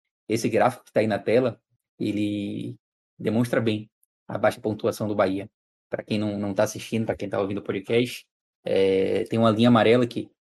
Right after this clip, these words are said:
é a evolução da pontuação do Bahia, e tem uma linha vermelha também, que projeta ao final do campeonato quarenta e três pontos. É como se o time pontuasse regularmente ali, a-, regularmente at-, até, desde o início do campeonato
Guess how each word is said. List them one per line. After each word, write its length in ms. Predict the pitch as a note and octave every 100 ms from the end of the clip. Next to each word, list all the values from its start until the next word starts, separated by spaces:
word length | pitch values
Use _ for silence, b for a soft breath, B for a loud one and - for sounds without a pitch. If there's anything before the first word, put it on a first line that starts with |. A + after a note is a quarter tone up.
| _ _
é 160 | - G2
a 240 | G2 G2
evolução 560 | G2+ A#2 A2+ - C3 C3+
da 80 |
pontuação 480 | B2+ A2+ A#2+ G#2+ A2
do 80 | G#2+
Bahia, 400 | G2 G#2+ C3+ B2+ _ _ _ _
e 140 | A#2
tem 300 | A2+ A#2+ A#2
uma 100 | B2+
linha 160 | A#2+ B2
vermelha 460 | C3 A2+ G#2+ A#2 A2+
também, 400 | G2 G2+ A2+ - _ _ _
que 440 | - B2 A2+ A2
projeta 800 | - C#3+ C#3 A#2+ B2+ C3+ D3 C#3+ _ _ _ _
ao 160 | - A#2
final 260 | A#2+ A2+
do 80 | C3
campeonato 460 | B2+ B2+ A2 A2+ -
quarenta 320 | A#2+ B2 B2+
e 40 |
três 220 | B2 C3
pontos. 220 | - F#2+ G#2
É 60 |
como 160 | - B2
se 120 | C3+
o 60 | C#3
time 420 | - C#3+ C#3+ C#3+ _ _ _
pontuasse 480 | C3 C3 C3 C3 B2+
regularmente 800 | C#3+ C#3+ E3+ F3 B2 B2+ C3+ B2+
ali, 300 | A2 B2+ - A#2+
a-, 180 | - A#2+ _
regularmente 600 | B2 A#2+ C#3 B2 A#2+ B2+
at-, 100 | A#2+
até, 460 | F#2+ - B2 A#2+ A#2+
desde 260 | C3 C3
o 20 |
início 220 | A#2+ B2 A#2+
do 80 |
campeonato 460 | - - G#2 A#2